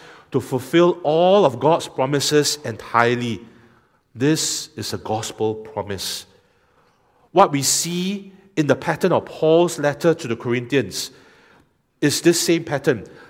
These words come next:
He states a spiritual problem that the church is facing, dealing, and dealing with, and the solution he gives is the gospel and a particular specific application of it.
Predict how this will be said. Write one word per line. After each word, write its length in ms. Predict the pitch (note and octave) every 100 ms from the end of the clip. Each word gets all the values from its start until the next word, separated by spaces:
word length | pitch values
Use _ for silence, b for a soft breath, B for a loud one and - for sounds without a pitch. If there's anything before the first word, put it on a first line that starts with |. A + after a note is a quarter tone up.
| B
He 140 | - D3
states 440 | - G#3+ G#3+ -
a 40 |
spiritual 460 | C3+ - D#3+ E3 F#3+
problem 460 | F3 D#3+ C#3 D3+ D3+
that 80 |
the 80 | A2+
church 360 | - E3 D#3 -
is 180 | B2+ -
facing, 680 | A2 D3+ D3 F#3+ G3+ - b b b b b
dealing, 260 | B2 C#3+ C#3
and 240 | B2 A#2
dealing 280 | B2 D#3 F3
with, 340 | F3 G3+ - B B B B B -
and 200 | E3 D#3+
the 80 | C#3+
solution 420 | - F#3+ F3+ G#3
he 120 | E3
gives 480 | G#2+ D#3+ B2+ - - b b b -
is 140 | C3+
the 100 | C3
gospel 640 | B2 B2+ - - B2 F2 B B -
and 120 | B2+
a 40 |
particular 520 | G#2 B2+ - D3 D#3+ D#3
specific 680 | - A#2+ - B2+ C#3+ C3+ -
application 580 | - A2+ A2+ - A#2+
of 120 | G#2+
it. 120 | F2+